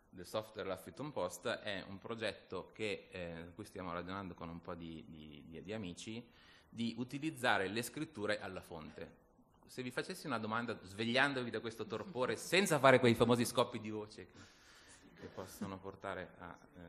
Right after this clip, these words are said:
parlare così, eh, secondo voi qual è il luogo in cui le scritture sono più abbondanti? Dai ponti dell'autostrada al Corriere della Sera a Facebook,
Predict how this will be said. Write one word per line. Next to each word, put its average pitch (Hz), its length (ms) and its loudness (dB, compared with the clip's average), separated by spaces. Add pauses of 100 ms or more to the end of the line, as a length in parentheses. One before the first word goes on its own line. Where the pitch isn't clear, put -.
(460)
parlare 82 360 -14
così, 147 300 -12 (560)
eh, - 420 -8
secondo 143 400 -6
voi 202 320 0 (200)
qual 156 160 6
è 165 60 8
il 117 140 6
luogo 110 520 6
in 107 140 -4
cui 110 640 -4
le 107 600 -2
scritture 135 800 0
sono 120 240 0
più 120 140 -2
abbondanti? 107 680 -2 (100)
Dai 123 360 2
ponti 160 300 -2
dell'autostrada 147 1080 6
al 107 140 2
Corriere 120 260 0
della 113 220 2
Sera 139 480 0
a 110 100 -6
Facebook, 90 480 -6